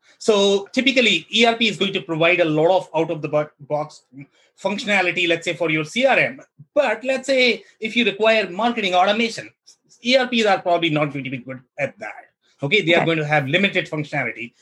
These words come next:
Speaker 1: So you might have a very specialized system as well. But let's say if you're, you don't necessarily care for marketing automation, a lot of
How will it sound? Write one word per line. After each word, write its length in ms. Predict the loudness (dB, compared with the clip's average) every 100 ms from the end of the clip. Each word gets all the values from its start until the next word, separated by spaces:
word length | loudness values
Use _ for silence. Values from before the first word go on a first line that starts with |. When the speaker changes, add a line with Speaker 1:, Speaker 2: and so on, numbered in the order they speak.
| _
Speaker 1:
So 140 | -2 0
you 120 | 2
might 220 | 2 0
have 240 | 2 0
a 60 | 0
very 240 | 0 0
specialized 420 | -2 -4 -4 -2 -4
system 200 | -4 -4
as 100 | -4
well. 280 | 2 2 2
But 240 | 0 0 2
let's 220 | 0 2
say 380 | 2 4 2 -4 _ -6
if 180 | -2 2
you're, 320 | 2 2 -2 -12
you 220 | -6 -2
don't 240 | 0 0
necessarily 520 | 0 -2 0 0 0
care 220 | 0 0 0
for 100 | 0
marketing 400 | 0 0 0 2
automation, 460 | 2 2 0 0
a 40 | 0
lot 300 | 2 2 2
of 140 | -2